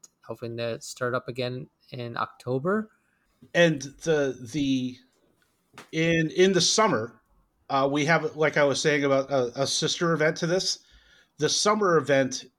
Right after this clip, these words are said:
Speaker 2: is a team event that I run called Iron Weld. So it's kind of the summer is like a team event.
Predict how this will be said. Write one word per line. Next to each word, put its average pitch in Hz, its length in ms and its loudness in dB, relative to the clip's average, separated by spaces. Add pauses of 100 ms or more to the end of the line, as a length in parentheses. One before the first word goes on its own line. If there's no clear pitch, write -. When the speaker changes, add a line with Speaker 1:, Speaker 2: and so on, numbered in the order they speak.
(120)
Speaker 2:
is 139 420 2
a 123 260 -2
team 156 440 -2
event 110 420 -6 (760)
that 135 260 0
I 135 100 4
run 127 320 0
called 127 300 -2
Iron 135 320 2
Weld. 98 280 -10 (540)
So 156 120 0
it's 135 100 -2
kind 160 200 2
of 143 60 2
the 135 80 0
summer 196 340 4
is 165 100 2
like 165 160 2
a - 40 -10
team 165 260 2
event. 147 360 2